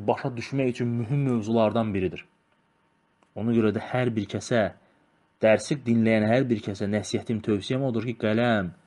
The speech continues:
dəftər götürərək özü üçün qeydlər aparsın. Mövzuya keçməmişdən əvvəl kovni iradə ilə şəri iradəni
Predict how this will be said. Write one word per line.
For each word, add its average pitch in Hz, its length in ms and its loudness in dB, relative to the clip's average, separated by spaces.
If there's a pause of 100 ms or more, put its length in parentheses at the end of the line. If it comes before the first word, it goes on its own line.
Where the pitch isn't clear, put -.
(300)
dəftər 117 420 0
götürərək 123 1300 0
özü 104 160 -8
üçün 98 240 -16
qeydlər 90 400 -6
aparsın. - 320 -14 (1800)
Mövzuya 160 420 8
keçməmişdən 147 720 4
əvvəl 113 600 4 (640)
kovni 127 380 6
iradə 120 400 6
ilə 104 80 4
şəri 110 480 2
iradəni 104 520 2